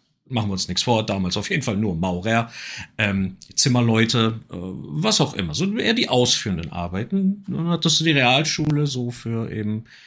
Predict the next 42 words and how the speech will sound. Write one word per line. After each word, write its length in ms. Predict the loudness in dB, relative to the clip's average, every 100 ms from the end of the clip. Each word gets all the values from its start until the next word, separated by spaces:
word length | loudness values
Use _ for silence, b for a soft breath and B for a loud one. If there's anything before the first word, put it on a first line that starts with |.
| B B B _ _
eben 180 | -8 -6
für 80 | -2
diese 200 | -2 0
mittleren 480 | 0 -2 -2 0 0
Tätigkeiten, 600 | 0 0 -2 0 -4 -6
kaufmännische 640 | -10 -10 -8 -6 -6 -6 -8
Ausbildungen, 840 | -6 -4 -2 -2 0 -2 -2 -2
ne, 160 | -2
so, 200 | -2 -6 -8
so 160 | -12
Geschichten, 520 | -8 -6 -4 -6 -6 -6
die 120 | -4
man, 300 | -4 -6 -10 B B B -10
ähm, 380 | -8 -6 -6 -8 _ -10
vielleicht 240 | -6 -4
noch 80 | -4
ein 60 | -2
bisschen 240 | -2 -4
Deutsch 280 | -6 -6 -6
und 80 | -4
Mathe 440 | -4 -4 -6 -6
noch 280 | -8 -10 -10
so 100 | -12
einigermaßen 480 | -10 -8 -6 -6 -6
gut 180 | -6 -4
kommt 180 | -6 -4
und 180 | -2
dann 80 | 0
natürlich 260 | 0 0 -2
für 80 | -2
die 100 | -2
Aristokratie 800 | -2 -2 -4 -8 -2 2 4 2
oder 200 | 0 -4
für 100 | -6
das 200 | -8 -8 -14
Bildungsbürgertum, 1400 | -6 2 4 6 2 0 0 0 0 -2 -2 -4 -2 -4 B B B
wie 60 | -8
das 80 | -6
auch 160 | -4 -2
so 120 | -2
schön 260 | -2 -2
heißt, 280 | -2 -2 -2